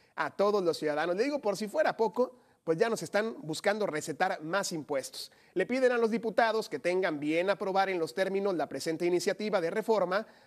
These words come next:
por adición que se les presenta, ya que, como es de todos conocidos, dicen que ocupan percibir más ingresos por la prestación de los servicios públicos. Hágame usted favo-, el favor.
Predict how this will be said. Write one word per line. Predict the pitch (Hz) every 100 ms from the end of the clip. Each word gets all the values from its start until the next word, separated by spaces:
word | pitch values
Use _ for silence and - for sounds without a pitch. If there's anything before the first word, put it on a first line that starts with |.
| -
por | 208
adición | 220 175 170 196
que | 185
se | 170 156
les | 147
presenta, | - 143 214 226 214
ya | 170
que, | 160
como | 147 139 160
es | 147
de |
todos | 131 139 123
conocidos, | 160 180 233 240 220
dicen | 190 202
que | 170
ocupan | 156 214 214 175
percibir | 160 151 175 180 220 226 - - _ -
más | 165 214 247 -
ingresos | 214 175 202 220 226 -
por | 156
la | 156
prestación | 165 151 160 196
de | 208
los | 175 151
servicios | 147 170 185
públicos. | - 214 202 170 -
Hágame | - 175 185 156
usted | 139 143
favo-, | 147 160 -
el | 160
favor. | 156 175 208 214